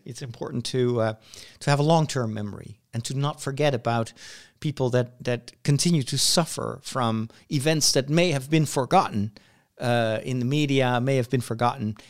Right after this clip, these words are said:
in, in the general, um, uh, conscience, general awareness.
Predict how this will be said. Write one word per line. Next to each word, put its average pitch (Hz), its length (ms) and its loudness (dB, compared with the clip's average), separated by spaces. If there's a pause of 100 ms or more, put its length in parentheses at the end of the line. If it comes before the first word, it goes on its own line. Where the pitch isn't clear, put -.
(140)
in, 117 640 -4
in - 160 -6
the 113 80 -2
general, 120 500 -2
um, 101 640 -6 (1200)
uh, - 320 -12
conscience, 127 540 -2
general 113 560 2
awareness. 127 580 2